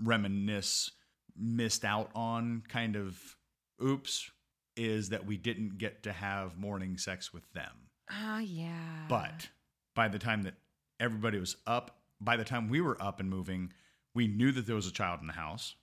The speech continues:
Speaker 1: That,
Speaker 2: Yeah.
Speaker 1: that didn't have a whole lot of boundary issues. Other people were already getting up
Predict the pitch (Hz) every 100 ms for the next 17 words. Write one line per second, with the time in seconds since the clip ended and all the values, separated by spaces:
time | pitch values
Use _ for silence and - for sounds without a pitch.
0 | _ - 277 285 247 190 151 - 110 120
1 | 104 107 104 107 104 101 92 - 101 98
2 | 87 87 80 - 98 - 90 98 - -
3 | _ _ _ - 151 151 113 117 92 95
4 | 101 98 90 87 95 92 92 92